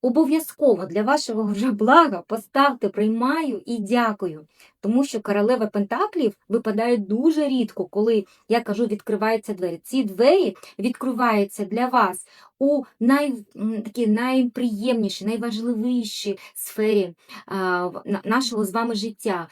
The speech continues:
Це кохання, це гроші, це діти, це здоров'я. І королева Пентаклів це все має. Отже, у якоїсь сфері це програється у вас. І це буде класно, тому що ви будете почувати себе королевою.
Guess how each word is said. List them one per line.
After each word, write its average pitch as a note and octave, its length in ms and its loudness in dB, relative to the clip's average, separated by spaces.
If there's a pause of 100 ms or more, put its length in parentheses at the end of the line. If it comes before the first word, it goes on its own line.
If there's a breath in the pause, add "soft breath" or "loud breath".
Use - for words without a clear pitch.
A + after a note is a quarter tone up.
(140)
Це - 140 -12
кохання, C4+ 720 0
це F#3+ 360 -4 (260 loud breath)
гроші, B3+ 580 -2
це F3+ 220 -4
діти, B3+ 760 0
це F#3 220 -4
здоров'я. B3+ 800 -2 (240 loud breath)
І B3 80 -4
королева A3 420 0
Пентаклів F#3+ 540 -8
це - 180 -10
все C4+ 420 -8 (140)
має. G3+ 600 0 (420 soft breath)
Отже, A3 380 2 (140)
у G#3+ 60 -2
якоїсь G#3+ 480 2
сфері E4 420 -2
це B3 260 -6
програється G3+ 720 -4
у F3 120 -10
вас. - 300 -12 (220 soft breath)
І G3+ 80 -6
це D#4 200 0
буде A#3 300 0
класно, F#3+ 680 -4
тому A#3 220 -2
що A#3 160 -6
ви C4+ 140 0
будете A3 340 0
почувати A#3 600 -4
себе F3 400 -6
королевою. G3+ 880 0